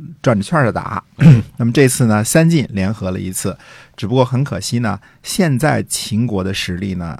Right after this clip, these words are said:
呃，实在是太强大了，三晋呢绝对不是对手了。那么要说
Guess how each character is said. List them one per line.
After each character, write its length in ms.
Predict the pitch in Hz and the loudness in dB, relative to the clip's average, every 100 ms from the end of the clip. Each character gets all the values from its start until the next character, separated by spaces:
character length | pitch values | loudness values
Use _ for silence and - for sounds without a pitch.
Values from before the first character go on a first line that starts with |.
| - | -14
呃， 260 | 98 87 - | -10 -8 -8
实 200 | - 95 | -8 -6
在 140 | 98 | -6
是 80 | 92 | -8
太 180 | 101 107 | -10 -10
强 240 | 101 87 | -8 -8
大 200 | 92 90 | -8 -8
了， 120 | 90 98 | -10 -8
三 240 | - 120 | -4 -4
晋 240 | 120 113 95 | -4 -4 -4
呢 160 | 85 - - _ - | -6 -12 -20 _ -10
绝 200 | - 98 | -6 -2
对 120 | 101 | -4
不 140 | 80 | -6
是 420 | 90 98 87 82 82 | -10 -8 -8 -10 -10
对 120 | 90 | -12
手 180 | 82 - | -12 -14
了。 160 | - 82 - - - - - _ _ _ _ - | -14 -14 -16 -20 -20 -20 -20 _ _ _ _ -2
那 80 | |
么 60 | 120 | 0
要 100 | 101 | 0
说 280 | 107 127 | 2 2